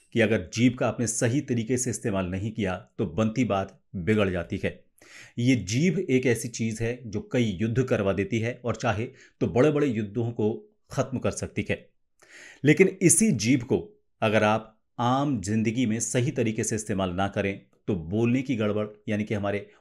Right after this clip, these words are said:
उच्चारण की गड़बड़ होती है। जीभ के लिए कई शिकायतें मेरे पास आई। लोगों का कहना है कि उनकी जीभ मोटी है,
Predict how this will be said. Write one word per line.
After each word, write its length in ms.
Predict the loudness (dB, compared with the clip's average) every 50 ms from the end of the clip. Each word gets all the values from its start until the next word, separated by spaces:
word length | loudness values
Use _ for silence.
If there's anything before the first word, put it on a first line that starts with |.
| _ _ -8
उच्चारण 500 | -8 -6 -4 -2 0 0 0 0 -2 -4
की 140 | -4 -4
गड़बड़ 300 | -2 -2 -2 -2 -2 -4
होती 300 | -4 -6 -8 -6 -6 -6 -6
है। 180 | -6 -10 -10 _ _ _ _ _ _ _ -20 -20 -20 -20 -20 _ _ _ _ _ _ _ _ _ _ _ _ -10
जीभ 360 | -4 0 4 6 6 6 6
के 160 | 6 4 6
लिए 320 | 6 8 4 4 2 -2 0
कई 140 | 4 4 4
शिकायतें 440 | 4 2 0 2 2 2 2 2 0
मेरे 160 | 0 0 2
पास 220 | 2 0 0 2 0
आई। 140 | 0 0
लोगों 240 | 2 0 0 -2 -2
का 100 | -4 -4
कहना 260 | -2 0 0 0 2
है 100 | 0 -2
कि 120 | -2 -2 -4
उनकी 180 | -4 -4 -6
जीभ 320 | -6 -4 -6 -6 -6 -8 -10 -12 -12 -10
मोटी 380 | -6 -4 -4 -4 -2 -2 -2
है, 380 | -2 -2 -6 -6 -6 -14 _